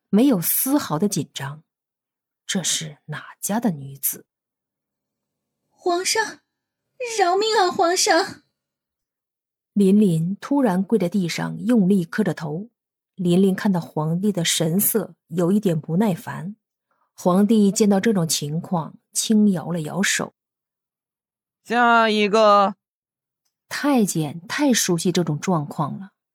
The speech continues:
Speaker 1: 很多时候所有人都很紧张，然后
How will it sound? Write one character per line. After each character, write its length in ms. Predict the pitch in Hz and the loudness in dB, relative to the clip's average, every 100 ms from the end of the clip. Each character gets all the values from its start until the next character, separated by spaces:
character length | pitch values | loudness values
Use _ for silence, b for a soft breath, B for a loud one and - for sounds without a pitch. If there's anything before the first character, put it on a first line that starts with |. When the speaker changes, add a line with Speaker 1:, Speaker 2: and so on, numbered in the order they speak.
| _ | _
Speaker 1:
很 320 | - 185 180 180 | -2 2 4 4
多 160 | 285 | 2
时 240 | 285 - 156 | 2 0 -2
候 380 | - 165 - - | -4 -10 -12 -10
所 320 | - 202 240 | -4 0 2
有 140 | 285 | 4
人 200 | 165 165 | 2 2
都 200 | 170 262 | 2 0
很 200 | 240 156 | 2 0
紧 220 | 156 120 | -2 -4
张， 320 | - 131 143 170 _ _ _ _ - | -6 -10 -12 -20 _ _ _ _ -8
然 300 | 170 143 160 | -4 -2 -2
后 400 | - 143 92 | -2 -4 -4